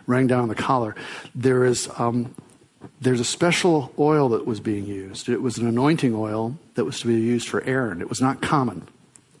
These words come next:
It would have been a mixture of cinnamon, which I love, and myrrh, myrrh, and several other things that they would have had this anointing. And it was saying that this, this, the pastor is basically saying that this Christian unity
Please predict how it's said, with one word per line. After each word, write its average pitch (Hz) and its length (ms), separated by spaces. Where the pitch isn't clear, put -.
It 127 80
would 127 120
have 120 60
been 120 100
a 123 60
mixture 139 500
of 107 280
cinnamon, 147 600
which 113 200
I 120 80
love, 110 300
and 104 260
myrrh, 120 240
myrrh, 127 440
and 113 140
several 143 400
other 127 400
things 120 280
that 123 140
they 127 100
would 120 140
have 113 80
had 131 180
this 123 160
anointing. 113 640
And 113 520
it 120 200
was 113 160
saying 139 460
that - 340
this, - 340
this, - 380
the - 180
pastor 135 300
is 123 80
basically 131 320
saying 113 220
that 110 140
this 135 220
Christian 160 500
unity 123 520